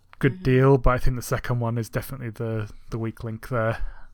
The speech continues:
Speaker 2: Yeah, just like, like I said before, the story is not a great story, it's entertaining. So approach it like you just want to suspend all belief,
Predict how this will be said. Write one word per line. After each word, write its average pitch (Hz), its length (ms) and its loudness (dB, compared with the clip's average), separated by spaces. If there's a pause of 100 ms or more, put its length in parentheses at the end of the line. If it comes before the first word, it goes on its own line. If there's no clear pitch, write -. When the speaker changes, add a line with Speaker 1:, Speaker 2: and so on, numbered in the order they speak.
(840)
Speaker 2:
Yeah, 165 380 -4
just 208 260 -6
like, 226 220 -4
like 190 180 0
I 190 60 0
said 185 220 -6
before, 160 380 -4
the 165 80 0
story 190 540 0
is 185 160 -2
not 175 120 -6
a 156 80 -6
great 156 360 -6
story, 147 280 -6
it's 139 100 -8
entertaining. 160 800 -12
So 165 360 -4
approach 175 520 -2
it 214 140 -2
like 165 240 -2
you 170 160 2
just 160 160 -6
want 156 140 -6
to 160 80 -10
suspend 165 580 -6
all 156 140 0
belief, 143 680 -6